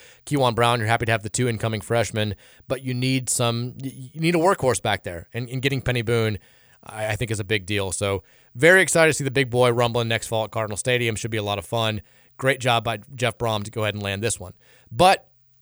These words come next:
he was just getting started. I don't even know if I have all the names that we have from the last, uh, seventy-two hours down, but I'm gonna try. We got Dan McCullough from Oklahoma,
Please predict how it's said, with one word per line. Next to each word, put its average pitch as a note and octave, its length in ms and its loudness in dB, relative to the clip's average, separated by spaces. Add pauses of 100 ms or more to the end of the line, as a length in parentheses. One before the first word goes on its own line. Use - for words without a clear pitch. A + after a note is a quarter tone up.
(520)
he A2+ 140 -8
was A#2 80 -2
just - 180 4
getting G2 160 -4
started. F2+ 380 -2
I D3 40 6
don't A#3+ 100 6
even D4+ 100 2
know C#4+ 60 6
if A#3 60 2
I F#3 100 6
have E3 180 6
all D3 320 8
the C3 120 0
names B2 340 2
that A#2+ 60 -6
we G#2+ 120 -4
have G#2 320 0
from - 320 -6
the A#2 40 0
last, A2 440 2
uh, G#2 120 -2
seventy-two A2+ 460 0
hours G2 300 0
down, G2 380 -2 (280)
but B2 60 -4
I'm B2 80 -2
gonna A#2 80 0
try. F2 320 -4 (1400)
We D3 120 0
got D3+ 260 4 (400)
Dan D#3 220 4
McCullough E3 400 4 (160)
from D3 180 -2
Oklahoma, D3+ 580 0